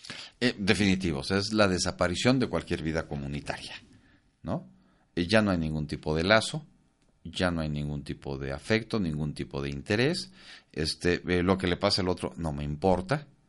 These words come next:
Si se muere, que se muera. Si se queda sin empleo, que se quede sin empleo. Perdemos la capacidad de sentir, ¿no? De, y de percibir el mundo que está a nuestro alrededor. Y más allá de la propia satisfacción, de la autosatisfacción,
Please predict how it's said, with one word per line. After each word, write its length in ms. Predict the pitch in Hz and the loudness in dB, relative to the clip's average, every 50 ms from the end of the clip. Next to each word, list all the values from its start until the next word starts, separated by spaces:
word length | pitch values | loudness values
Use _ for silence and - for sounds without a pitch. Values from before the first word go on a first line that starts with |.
| _ _ _ _ _ _ _ _ - | _ _ _ _ _ _ _ _ -10
Si 160 | - 87 80 | -6 -6 -4
se 120 | 73 85 | -4 -2
muere, 320 | 80 80 82 82 78 76 76 | -2 0 0 0 -2 -2 -4
que 140 | - 78 | -6 -6
se 160 | 76 - 82 78 | -4 -4 -4 -2
muera. 380 | 85 98 110 117 117 120 120 | 0 2 2 2 2 0 -2
Si 160 | 117 - 80 | -2 -4 -8
se 180 | 76 - 76 - | -8 -8 -8 -6
queda 240 | - 78 78 78 76 | -4 -4 -4 -4 -4
sin 180 | - 67 67 | -6 -8 -8
empleo, 240 | 69 67 67 78 73 | -8 -8 -6 -6 -6
que 60 | - | -6
se 120 | - - 69 | -8 -8 -6
quede 140 | 71 73 69 | -4 -4 -4
sin 220 | - - 69 67 | -6 -6 -8 -8
empleo. 640 | 69 67 65 - - _ - - 101 104 117 131 - - - - - - - _ _ | -8 -8 -10 -12 -16 _ -2 0 2 2 2 0 -4 -10 -16 -18 -18 -18 -20 _ _
Perdemos 500 | - 95 92 98 107 117 131 135 127 - | 4 4 6 8 6 6 6 4 2 0
la 120 | - 76 | -2 -2
capacidad 520 | - 78 76 - 73 - - 76 78 78 76 | -2 -4 -4 -4 -4 -4 -2 0 0 0 0
de 140 | 73 76 | -2 -4
sentir, 460 | 71 - - 69 71 69 - - - - - - - - - - - _ _ _ _ _ _ _ _ _ _ - | -4 -4 -4 -4 -4 -6 -8 -8 -8 -8 -8 -8 -10 -12 -18 -20 -20 _ _ _ _ _ _ _ _ _ _ -8
¿no? 280 | - 76 95 123 - - | -4 -4 -2 -4 -4 -6
De, 520 | 76 71 73 69 67 67 67 67 67 65 - | -4 -4 -2 -2 -2 -2 -2 -2 -4 -4 -4
y 160 | - 80 80 | -2 -2 0
de 100 | 73 76 | 0 0
percibir 500 | 73 - 73 67 65 - 73 76 80 82 | 0 0 -2 -4 -2 -2 0 2 2 2
el 120 | 82 73 69 | 2 0 0
mundo 340 | 67 71 80 78 73 71 - | -2 -2 -2 0 -2 -4 -4
que 60 | - | -6
está 160 | 73 - 67 | -6 -6 -4
a 20 | |
nuestro 320 | 67 71 69 - - 90 92 | -4 -4 -6 -4 -4 -4 -2
alrededor. 500 | 92 104 113 120 127 135 147 165 180 185 - - - - - _ _ | -2 0 0 0 2 2 2 2 0 -2 -6 -16 -20 -20 -20 _ _
Y 100 | 101 104 | 2 4
más 220 | 104 113 127 131 | 4 4 4 4
allá 280 | 139 127 123 131 131 135 | 4 4 4 6 6 6
de 140 | 131 123 113 | 6 4 2
la 480 | 104 95 92 90 90 87 87 85 - - - | 2 4 4 6 6 6 4 4 0 2 4
propia 320 | 110 113 117 - 113 104 | 4 4 4 4 0 0
satisfacción, 640 | - 98 92 - 101 - - 104 - - 151 139 120 | 0 0 -2 -2 -2 -2 -4 -4 -2 0 0 2 2
de 100 | 95 76 | 0 0
la 80 | 69 73 | -2 -2
autosatisfacción, 840 | 71 - 92 95 98 107 101 - 127 127 139 139 131 - 160 170 - | -2 -4 -4 -4 -2 -4 -4 -4 -4 -4 -4 -4 -2 -2 -4 -4 -4